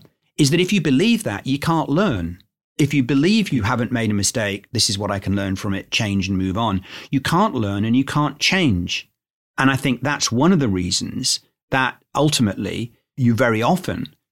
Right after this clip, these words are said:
seems to me, get into a terrible situation with those kinds of roles, because most people in those positions, it seems to me, can't accept that actually they're capable of error.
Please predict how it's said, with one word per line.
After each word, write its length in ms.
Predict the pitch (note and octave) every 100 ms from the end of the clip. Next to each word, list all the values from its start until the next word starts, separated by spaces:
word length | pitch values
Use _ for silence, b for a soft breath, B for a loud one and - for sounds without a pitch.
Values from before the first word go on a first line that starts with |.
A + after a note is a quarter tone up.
| -
seems 200 | G#2+ G2+
to 100 | A2
me, 100 | A2+
get 200 | C3+ B2+
into 240 | A#2+ A#2+
a 40 | A2
terrible 420 | - C3 A#2+ A#2+
situation 680 | A#2+ - A#2+ D#3+ G#3 - G#2+ _
with 240 | G#2+ F#2 -
those 240 | F#2+ F2+
kinds 380 | - F#2 F2+ F2+
of 260 | F2+ - _
roles, 440 | - F#2+ E2 - - B B
because 340 | B2+ C#3+ C3+ B
most 320 | A2 C3 F3 -
people 300 | G#2+ - F2
in 80 |
those 160 | F#2+ F2+
positions, 440 | - F#2 F#2 F#2
it 100 | -
seems 260 | - G2 F2+
to 120 | -
me, 160 | F#2 A#2
can't 500 | - C#3+ F3 F3+ -
accept 540 | - - - - - - _ _
that 160 | - B2+
actually 400 | C#3 - - C3
they're 160 | B2+ C3
capable 520 | C#3 B2+ A#2 B2+ B2+
of 80 | C3+
error. 280 | E3 D#2+